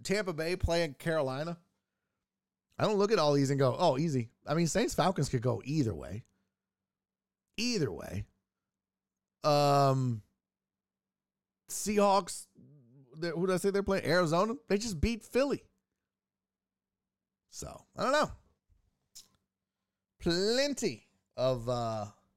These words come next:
intrigue. And I'll, I'll have tomorrow, I'll have all the playoff scenario, uh, opportunities for you.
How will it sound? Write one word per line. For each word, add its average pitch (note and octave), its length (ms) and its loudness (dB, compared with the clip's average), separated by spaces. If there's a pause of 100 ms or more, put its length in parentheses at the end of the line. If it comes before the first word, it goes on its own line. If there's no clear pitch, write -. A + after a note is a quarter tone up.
(880)
intrigue. D#3 540 -4
And C#3 100 -2
I'll, G3+ 240 0
I'll F#3+ 220 0
have F3+ 340 -2
tomorrow, D3 520 2
I'll C#3+ 200 0
have D#3 180 0
all C#3 280 2
the C3 120 0
playoff A#2 380 0
scenario, G#2 580 -4
uh, F#2+ 300 -4
opportunities G#2 600 -6
for F2+ 180 -8
you. E2+ 100 -12